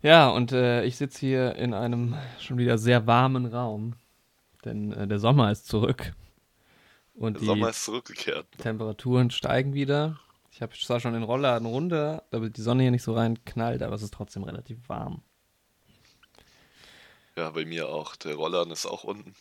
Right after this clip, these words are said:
Speaker 2: Ich hab ja so eine blaue Markise.
Speaker 1: Mhm.
Speaker 2: Ich glaub, ich hab das schon mal in einem Podcast erwähnt.
Speaker 1: Ist dann dein
Speaker 2: Ja, die ist schon die ganze Zeit unten.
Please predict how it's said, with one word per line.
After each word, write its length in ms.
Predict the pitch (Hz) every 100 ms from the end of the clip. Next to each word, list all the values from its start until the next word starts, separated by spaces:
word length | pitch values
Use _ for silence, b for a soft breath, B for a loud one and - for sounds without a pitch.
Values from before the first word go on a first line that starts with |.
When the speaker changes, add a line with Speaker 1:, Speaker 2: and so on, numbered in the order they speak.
| _ _ - B B -
Speaker 2:
Ich 60 |
hab 120 | - 95
ja 60 |
so 120 | 85
eine 100 | 80
blaue 320 | 78 85 82 80
Markise. 580 | 76 - 101 98 76 -
Speaker 1:
Mhm. 300 | 117 120 151 _ b _
Speaker 2:
Ich 60 | -
glaub, 160 | -
ich 120 | - -
hab 80 |
das 120 | - -
schon 180 | 85
mal 100 | 78
in 60 | 71
einem 80 | 71
Podcast 500 | 76 - - 80 -
erwähnt. 400 | 76 76 76 - b b b _
Speaker 1:
Ist 120 | -
dann 100 | 107
dein 200 | 101 101
Speaker 2:
Ja, 100 | 65
die 120 | 76
ist 260 | 71 - -
schon 200 | - 78
die 100 | 71
ganze 260 | 78 78
Zeit 300 | - - -
unten. 280 | - - -